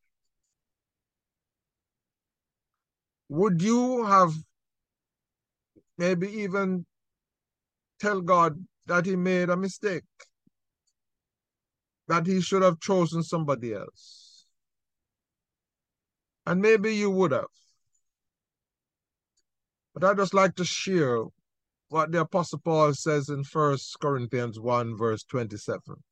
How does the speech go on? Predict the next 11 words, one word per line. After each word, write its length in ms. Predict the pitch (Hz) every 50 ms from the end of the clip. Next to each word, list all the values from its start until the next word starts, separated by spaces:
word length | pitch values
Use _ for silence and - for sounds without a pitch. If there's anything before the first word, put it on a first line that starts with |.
| _ _ _ _ _ _ _ _ _ _ _ _ _ _ _ _ _ _ _ _ _ _ _ _ _ _ -
He 140 | 196 208 196
said 320 | - - 214 214 208 190
that 220 | 214 208 190 175 160
God 380 | 160 190 196 202 202 196 175
chose 440 | - - - 208 208 208 202 190 170
the 100 | 185 185 - _ _ _ _
foolish 720 | - 240 226 196 160 131 98 - - - - - - - _ _ _ _ _ _ _ _ _ _ _ _ _ _ _ _ _ _ _ _ _ _ _ -
to 80 | 143 139
shame 600 | - - 185 185 180 175 170 165 160 160 156 143
the 100 | 160 156
wise. 840 | 156 160 165 156 135 120 107 98 - - _ - - - - _